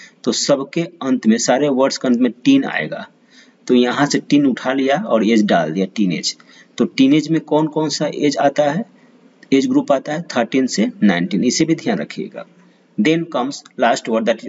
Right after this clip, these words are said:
omnipotent। Potent मतलब होता है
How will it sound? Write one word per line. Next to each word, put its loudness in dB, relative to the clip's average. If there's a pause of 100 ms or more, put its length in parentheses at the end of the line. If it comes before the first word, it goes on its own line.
(120)
omnipotent। 0 (120)
Potent -6
मतलब -4
होता 0
है 0